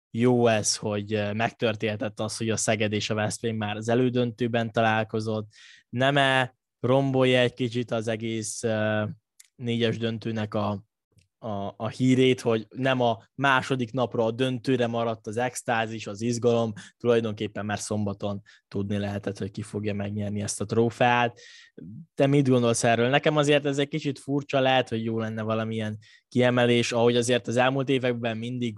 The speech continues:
valahogy véletlenül úgy alakult, hogy a Veszprém és a Szeged csak a kupa döntőben találkozott. Ö,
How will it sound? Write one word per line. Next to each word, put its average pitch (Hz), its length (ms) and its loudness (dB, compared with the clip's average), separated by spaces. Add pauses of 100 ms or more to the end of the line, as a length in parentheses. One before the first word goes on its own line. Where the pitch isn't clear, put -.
(120)
valahogy 117 480 4
véletlenül 107 640 -4
úgy 107 200 -2
alakult, 104 400 -2
hogy 107 140 -4
a 104 60 -4
Veszprém 107 420 -4
és 107 120 -6
a 101 60 -4
Szeged 104 400 -2 (280)
csak 104 180 -2
a 107 80 -4
kupa 107 280 0
döntőben 107 540 0
találkozott. 117 760 2 (340)
Ö, 110 500 0